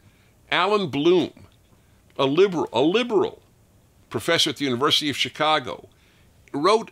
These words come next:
about fifty years ago or forty-five years ago,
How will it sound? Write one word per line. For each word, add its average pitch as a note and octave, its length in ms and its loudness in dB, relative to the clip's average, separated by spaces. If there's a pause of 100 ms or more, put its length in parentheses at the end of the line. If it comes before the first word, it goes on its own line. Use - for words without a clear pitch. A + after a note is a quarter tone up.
about F3+ 300 0
fifty - 600 -6
years C4+ 360 0
ago G#3 360 -6
or F#3+ 140 -6
forty-five A3 800 -2
years F#3+ 300 -4
ago, - 380 -14